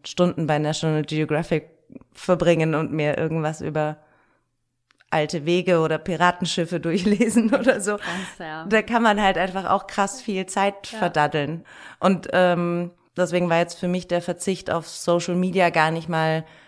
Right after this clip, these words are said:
Speaker 1: so krass. Das hab ich nur ein paar Mal gemerkt, so dass, ach, heute war ich noch nicht oder das und das hab ich lange nicht gesehen. Und zwischendurch kam mal eine Benachrichtigung von einer Freundin, dass sie mich in irgendeinem Beitrag verlinkt hat.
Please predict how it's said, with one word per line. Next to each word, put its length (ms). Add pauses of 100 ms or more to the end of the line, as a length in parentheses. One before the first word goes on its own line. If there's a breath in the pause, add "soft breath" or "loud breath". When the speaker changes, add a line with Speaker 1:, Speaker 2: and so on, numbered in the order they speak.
(200 loud breath)
Speaker 1:
so 240
krass. 340
Das 160
hab 140
ich 100
nur 120
ein 80
paar 220
Mal 200
gemerkt, 420
so 100
dass, 380 (300 soft breath)
ach, 180
heute 220
war 160
ich 100
noch 160
nicht 240
oder 160
das 180
und 100
das 140
hab 80
ich 120
lange 200
nicht 200
gesehen. 340
Und 140
zwischendurch 420
kam 260
mal 320 (600 soft breath)
eine 120
Benachrichtigung 720
von 200
einer 80
Freundin, 680 (200)
dass 160
sie 60
mich 140
in 80
irgendeinem 260
Beitrag 420
verlinkt 380
hat. 240